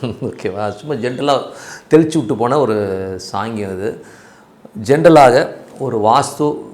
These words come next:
நாள்ன்றது வந்து எப்படி இருக்குன்னா, பூமி வந்து இப்ப நீங்க வீடு கட்ட ஆரம்பிக்க போறீங்க. So, அன்னைக்கு வந்து வாஸ்து நாளை பார்க்கறதை விட, உங்களுடைய நட்சத்திரம், உங்களுடைய நட்சத்திரம், உங்களுடைய அந்த நட்சத்திரத்துக்கான லக்னத்தோடைய நட்சத்திரம், இது வந்து கெடாமல், அதோடைய பட்சி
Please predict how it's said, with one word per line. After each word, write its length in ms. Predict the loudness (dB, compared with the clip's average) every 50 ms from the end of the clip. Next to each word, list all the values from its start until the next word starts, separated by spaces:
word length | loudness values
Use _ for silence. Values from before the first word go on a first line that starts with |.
| -10 -4
நாள்ன்றது 520 | 0 0 2 0 0 -4 -6 -8 -8 -8 -6
வந்து 320 | -6 -6 -6 -8 -8 -10 -8 -10
எப்படி 260 | -8 -8 -6 -6 -6
இருக்குன்னா, 220 | -6 -6 -6 -8 -6
பூமி 440 | -4 -2 -2 -2 -2 -4 -6 -10 -12 -10
வந்து 180 | -8 -8 -8 -8
இப்ப 120 | -8 -8
நீங்க 160 | -6 -6 -4
வீடு 240 | -4 -4 -2 -2 -2
கட்ட 240 | -4 -4 -4 -4 -4
ஆரம்பிக்க 400 | -4 -4 -6 -8 -8 -8 -8 -8
போறீங்க. 280 | -8 -8 -8 -8 -8 -10 -14 -18 -20
So, 240 | -20 -14 -8 -6 -4
அன்னைக்கு 320 | -4 -4 -4 -4 -4 -4 -4
வந்து 160 | -2 0 0
வாஸ்து 220 | 0 0 -2 -4
நாளை 160 | -4 -4 -2 -2
பார்க்கறதை 500 | -2 -2 -2 -2 -2 -4 -4 -2 -4 -8
விட, 280 | -8 -10 -10 -10 -10 -12 -14 -18 -20 -20 _ _ -20 -20 -20 -20 -20 _ _ _ -6
உங்களுடைய 500 | -4 -2 2 4 4 6 6 4 2 2
நட்சத்திரம், 600 | 0 -2 -2 -2 -2 -4 -4 -2 -6 -6 -8 -10 -16 -20 -18 -12
உங்களுடைய 380 | -8 -6 -4 -2 -2 -2 -4 -4
நட்சத்திரம், 600 | -6 -6 -6 -6 -6 -4 -4 -6 -6 -6 -8 -12 -16 -20 -20 -20 -16
உங்களுடைய 800 | -14 -12 -10 -10 -6 -6 -4 -4 -4 -4 -4 -4 -4 -4 -4 -4
அந்த 160 | -4 -6 -6
நட்சத்திரத்துக்கான 880 | -6 -6 -8 -4 -2 -4 -2 -2 -6 -8 -8 -6 -4 -4 -4 -2 -2 -2
லக்னத்தோடைய 640 | -2 -2 -2 -2 -2 -4 -2 -2 -2 -2 -2 -2 -4
நட்சத்திரம், 520 | -6 -8 -8 -10 -10 -8 -8 -10 -10 -12 -12 -12
இது 240 | -12 -8 -4 -4 -2
வந்து 340 | -2 -2 -4 -4 -8 -10 -12 -8 -6
கெடாமல், 540 | -4 -2 0 0 0 0 -2 -4 -6 -8 -10 -12 -20 -20 -20 -20 -20 -20 -20 _ _ _ _
அதோடைய 320 | -2 0 0 0 -2 -2 -4 -2 0
பட்சி 600 | 0 0 0 -2 -4 -2 -2 0 0 -2 -4 -6